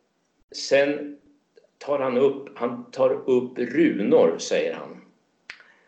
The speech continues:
Eh, och var tar han dem ifrån? Ja, de tar dem ifrån jorden naturligtvis. Han får dem från Moder Jord. Och när han har fått det så faller han ner ur trädet, va?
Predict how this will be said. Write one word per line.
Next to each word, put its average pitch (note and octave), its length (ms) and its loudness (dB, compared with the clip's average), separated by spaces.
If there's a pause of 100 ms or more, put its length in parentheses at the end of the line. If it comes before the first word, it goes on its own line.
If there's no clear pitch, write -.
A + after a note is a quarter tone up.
(420)
Eh, E2 480 -4 (320)
och G#2+ 140 -2
var A2+ 100 4
tar A2+ 200 2
han G#2+ 120 0
dem B2 180 4
ifrån? F2+ 280 -2
Ja, G#2 160 2
de B2 140 0
tar B2 220 -2
dem A2+ 80 0
ifrån A#2+ 280 0
jorden A#2 380 0
naturligtvis. - 840 -10 (100)
Han F#2+ 160 -6
får A#2+ 160 4
dem A#2 140 0
från G#2 160 -2
Moder F#2 280 -4
Jord. - 340 -2
Och A2 300 -2
när A2+ 80 2
han A2 100 2
har A2+ 100 4
fått A#2+ 260 2
det F#2+ 100 4
så F#2 180 2
faller F#2+ 260 0
han F2+ 140 0
ner F2+ 180 0
ur E2+ 120 -4
trädet, F2 480 -4
va? - 120 -10